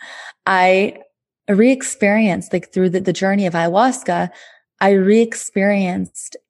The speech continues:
every single moment of our relationship. I relived every single hug, every single kiss, every single fight, every single, you know, ha-, every single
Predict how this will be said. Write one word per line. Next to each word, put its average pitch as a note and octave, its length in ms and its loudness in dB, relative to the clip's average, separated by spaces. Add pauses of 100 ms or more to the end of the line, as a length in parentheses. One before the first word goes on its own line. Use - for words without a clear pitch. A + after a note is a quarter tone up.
(120)
every G#3+ 340 2
single G3 400 0
moment F3+ 400 0
of F#3+ 220 -6
our F3+ 320 0
relationship. F3+ 720 -4
I F#3 160 2
relived G3 920 2
every F#3+ 220 0
single G3 280 -2
hug, F#3+ 360 -2
every G3 220 -2
single G3+ 260 -4
kiss, G3 480 -2
every G3+ 200 0
single G3+ 280 -2
fight, G3 500 -2
every G3+ 220 0
single, G3+ 420 2 (560)
you A3+ 80 4
know, G3+ 80 4
ha-, F3+ 300 -4
every G#3 260 2
single G#3 480 4